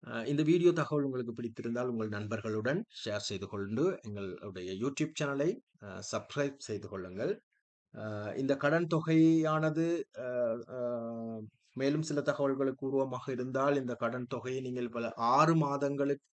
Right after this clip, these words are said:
ஒரு முறை விண்ணப்பிக்கலாம். அதாவது நீங்கள் கடன் ஒன்றை பெற்ற பின்பு, ஆ, குறிப்பிட்ட ஆறு மாதங்களுக்கு செலுத்திய பின்பு மீண்டும் ஒரு புதிய கடனுக்கு உங்களுக்கு விண்ணப்பிக்க முடியும்.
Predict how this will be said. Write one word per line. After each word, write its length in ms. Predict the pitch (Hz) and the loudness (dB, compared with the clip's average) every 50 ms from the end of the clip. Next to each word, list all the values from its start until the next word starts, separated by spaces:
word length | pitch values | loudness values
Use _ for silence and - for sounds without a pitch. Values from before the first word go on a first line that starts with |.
| _ _ _ | _ _ _
ஒரு 260 | - 156 143 139 143 | 2 4 4 6 4
முறை 260 | 143 147 147 175 196 | 4 6 6 8 8
விண்ணப்பிக்கலாம். 640 | 175 156 143 139 120 107 107 - - 92 90 85 80 - _ _ _ _ _ _ _ _ _ _ _ _ _ _ _ _ _ _ _ _ _ _ _ _ _ _ _ | 8 6 4 2 2 0 -2 -2 -2 -2 -2 -4 -6 -8 _ _ _ _ _ _ _ _ _ _ _ _ _ _ _ _ _ _ _ _ _ _ _ _ _ _ _
அதாவது 500 | _ 123 123 131 131 135 139 135 156 165 | _ -2 2 4 6 6 6 6 6 4
நீங்கள் 480 | 160 143 139 143 143 147 165 185 220 - - _ | 4 4 4 4 6 8 8 8 6 6 2 _
கடன் 260 | - 117 127 139 143 | -2 0 2 2 4
ஒன்றை 300 | 143 143 143 139 139 139 | 2 2 2 2 0 0
பெற்ற 340 | 139 139 123 - - 143 131 | 0 -2 -4 -2 -2 -2 -2
பின்பு, 680 | 131 139 135 131 135 135 143 160 185 226 262 - - _ _ _ _ _ _ _ _ _ - | 0 -2 -2 -2 -2 2 4 6 6 6 4 0 -8 _ _ _ _ _ _ _ _ _ -8
ஆ, 300 | 123 123 120 117 113 117 | -4 -4 -2 -2 -2 -2
குறிப்பிட்ட 460 | 117 - 147 143 - 151 147 - - | -2 0 0 2 2 2 2 2 2
ஆறு 300 | - 120 123 131 143 147 | 4 4 6 6 6 6
மாதங்களுக்கு 580 | 147 147 147 143 147 147 147 147 143 139 - - | 6 4 4 4 4 4 4 4 2 2 0 -4
செலுத்திய 520 | - 143 135 143 160 160 - 175 170 151 | -2 2 2 2 2 2 4 6 6 6
பின்பு 580 | - 123 113 101 104 101 107 127 165 208 240 - | 6 4 -2 -2 -2 -2 2 4 4 4 2 0
மீண்டும் 640 | - 117 127 151 175 196 208 190 214 226 254 269 - - _ _ _ _ _ _ _ _ _ - - | -4 -2 4 6 8 8 10 10 10 10 10 8 0 -12 _ _ _ _ _ _ _ _ _ -20 -18
ஒரு 340 | 90 120 131 131 139 156 160 | -14 -6 -2 2 2 2 4
புதிய 260 | 160 160 160 170 165 | 4 6 6 6 6
கடனுக்கு 520 | 139 143 135 143 143 143 135 127 - 165 208 277 302 - _ _ _ | 6 6 4 4 2 2 -2 0 2 2 2 2 0 -6 _ _ _
உங்களுக்கு 520 | 143 135 117 123 127 127 127 127 127 175 | -12 -10 -8 -8 -4 -2 0 2 2 2
விண்ணப்பிக்க 540 | 165 143 135 135 135 120 131 120 104 165 175 | 2 2 2 2 2 2 2 2 2 4 4
முடியும். 340 | 156 131 113 101 90 82 80 | 4 4 2 0 -2 -4 -8